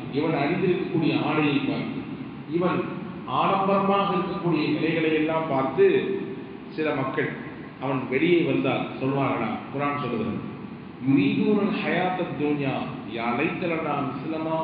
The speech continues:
ஊதிய காரூன்." உலக வாழ்க்கை மட்டும்தான்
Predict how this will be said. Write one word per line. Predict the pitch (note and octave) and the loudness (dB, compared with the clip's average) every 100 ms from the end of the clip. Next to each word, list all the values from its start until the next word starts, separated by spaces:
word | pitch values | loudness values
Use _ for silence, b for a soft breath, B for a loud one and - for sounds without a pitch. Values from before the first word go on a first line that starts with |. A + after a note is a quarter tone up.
| C3+ | 0
ஊதிய | C#3 C#3 C#3+ | 0 2 -2
காரூன்." | C#3 A#2 A2+ G#2 G2+ - - - - - - - - - B2 | -4 -4 -4 -4 -4 -4 -8 -10 -12 -14 -14 -14 -14 -8 2
உலக | D3+ F3 F3 | 4 4 4
வாழ்க்கை | F3 F3+ F3+ F#3 | 4 2 4 2
மட்டும்தான் | F3 D#3+ D3+ F#3 F3+ F3+ F3+ F#3 | 4 2 0 0 2 0 0 0